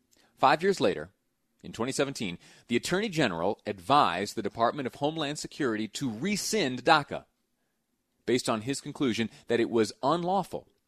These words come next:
The department's acting secretary issued a memorandum terminating the program on that basis. The termination was challenged by affected individuals, so those are the daca recipients, the Dreamers, and third parties, who alleged, among other things, that the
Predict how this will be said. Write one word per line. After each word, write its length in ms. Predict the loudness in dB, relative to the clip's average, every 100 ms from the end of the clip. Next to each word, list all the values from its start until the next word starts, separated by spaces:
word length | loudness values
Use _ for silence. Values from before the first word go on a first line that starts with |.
| _ _ _ _ _
The 80 | -4
department's 420 | 0 2 0 -2 -2
acting 500 | 0 0 -2 -4 -4 -8
secretary 720 | -8 -6 -8 -6 -4 -2 -2
issued 540 | 0 -2 -2 -2 -2 -4
a 60 |
memorandum 680 | -4 -2 0 0 -2 -2 -4 -6
terminating 600 | -2 0 0 -2 -4 -4
the 100 | -4
program 480 | 2 2 2 0 2
on 220 | 0 0
that 200 | 0 2
basis. 500 | 0 0 -8 -12 -16 _ -20 -20 -12
The 60 | 0
termination 560 | 2 2 0 -2 -2
was 160 | -4 -2
challenged 680 | -2 0 2 0 -4 -4 0
by 140 | 0
affected 420 | 0 0 0 -2
individuals, 680 | -6 2 2 2 0 0 -6 -20 _ -8
so 160 | -2
those 220 | 0 -2 -4
are 40 |
the 100 | -2
daca 380 | 0 0 -4 -6
recipients, 460 | -6 -6 -6 -6
the 80 | -4
Dreamers, 480 | -2 -2 -4 -10 -12 _ -20 -20 -8
and 220 | -2 -2
third 300 | 2 0 0
parties, 400 | -2 -4 -4 -8 -12 _ _ _ _ _ 2
who 140 | 4
alleged, 400 | 6 6 4 0
among 220 | -4 -2
other 160 | -2 -4
things, 340 | -4 -6 -6 -12 -8
that 160 | -4
the 100 | -4